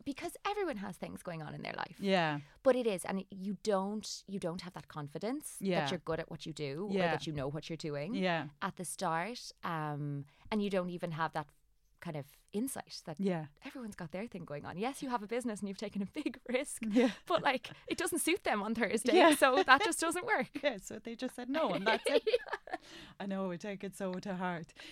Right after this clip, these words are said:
Speaker 2: And, okay, so what do you find then is the best treatments, the most popular treatments at the moment? What, what
Speaker 1: Most
Speaker 2: are you
Speaker 1: popular
Speaker 2: getting?
Speaker 1: treatments. Well, I think, like, toxin, like, Botox and
Speaker 2: Yeah.
Speaker 1: Aslar and everything will always be there.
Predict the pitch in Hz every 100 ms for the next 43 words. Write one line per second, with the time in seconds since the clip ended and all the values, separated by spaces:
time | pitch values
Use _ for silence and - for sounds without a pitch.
0 | - - 208 208 208 - 220 226 202 -
1 | 220 240 285 - 254 254 - 226 202 196
2 | 190 180 175 - - 185 175 165 - -
3 | 160 170 147 170 160 - - - - -
4 | - _ - 233 165 170 151 175 196 202
5 | 196 - 170 - 170 156 156 165 160 143
6 | 151 170 175 - 262 175 269 254 233 208
7 | 190 - 156 151 147 143 - 190 175 190
8 | - 190 - - 196 196 - 160 143 160
9 | 185 196 175 - 156 143 135 _ 180 165
10 | 156 147 147 143 139 131 139 131 143 135
11 | 143 143 143 139 131 131 - - 139 -
12 | 65 -